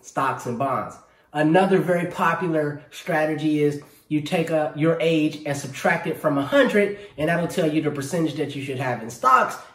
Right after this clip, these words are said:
and you should have in bonds. Or more recently,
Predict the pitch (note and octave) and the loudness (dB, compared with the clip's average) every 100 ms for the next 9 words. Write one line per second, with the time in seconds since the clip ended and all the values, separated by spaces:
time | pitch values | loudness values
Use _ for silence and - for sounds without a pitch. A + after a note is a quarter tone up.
0 | - D3 D3 C#3+ C#3+ C#3 B2+ A2+ G2+ D#3+ | -6 0 0 0 -2 -4 -4 -2 0 0
1 | B2 - - - _ C3 C3 C#3+ C3+ F3+ | 0 -6 -14 -20 _ -8 -4 -2 2 2
2 | F#3+ D#3+ B2+ A#2+ | 2 -2 -4 -6